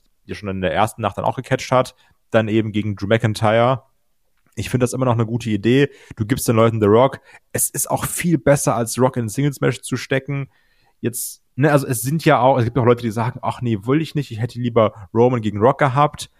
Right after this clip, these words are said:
So, von der Größe her, okay, so, ey, wenn du, wenn du das geiler findest, ist dein Ding, meins wär's jetzt nicht. Aber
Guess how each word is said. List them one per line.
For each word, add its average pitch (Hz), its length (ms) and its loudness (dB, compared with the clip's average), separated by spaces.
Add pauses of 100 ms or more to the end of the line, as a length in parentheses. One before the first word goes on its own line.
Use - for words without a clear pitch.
(200)
So, - 100 -16 (140)
von - 320 2
der 131 120 6
Größe 131 460 2
her, 139 300 4 (240)
okay, 139 440 -2 (240)
so, 107 140 -12
ey, 120 220 -4
wenn 117 120 2
du, 113 60 -2 (140)
wenn 117 140 2
du 120 40 2
das 110 160 2
geiler 127 220 2
findest, 127 360 -4
ist - 260 -14 (140)
dein 127 280 2
Ding, 135 200 0
meins 104 300 0
wär's 120 160 2
jetzt 110 140 -10
nicht. 139 260 -2 (360)
Aber 120 360 2